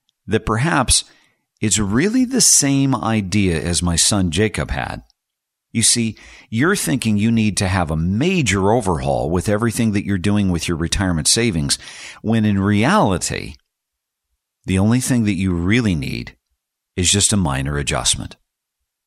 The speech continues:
Now, it's true for some of you that are listeners, you are taking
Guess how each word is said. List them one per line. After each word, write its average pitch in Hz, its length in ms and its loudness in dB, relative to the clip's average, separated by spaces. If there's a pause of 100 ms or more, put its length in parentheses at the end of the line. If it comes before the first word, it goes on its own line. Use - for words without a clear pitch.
(500)
Now, 98 180 2
it's 98 140 2
true 196 200 2
for 107 160 -2
some 120 240 2
of 98 120 0
you 104 180 2
that 85 140 0
are 78 80 -2
listeners, 113 540 0 (500)
you 98 320 2
are 87 220 2
taking 90 600 -2